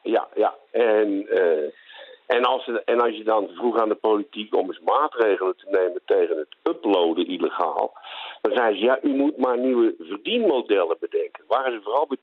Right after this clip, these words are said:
D zesenzestig heel goed in. En dan zei ik, "Geef eens een voorbeeld."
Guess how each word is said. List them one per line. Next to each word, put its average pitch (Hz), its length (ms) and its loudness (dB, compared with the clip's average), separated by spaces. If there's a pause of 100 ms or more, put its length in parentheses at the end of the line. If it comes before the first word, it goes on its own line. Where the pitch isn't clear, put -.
(100)
D 131 140 -4
zesenzestig 110 680 -4
heel 151 180 2
goed - 280 -6
in. 67 140 -2 (460)
En - 100 0
dan 123 60 0
zei 131 160 2
ik, 127 80 -2
"Geef 156 200 2
eens 139 100 0
een 139 120 2 (120)
voorbeeld." 123 580 2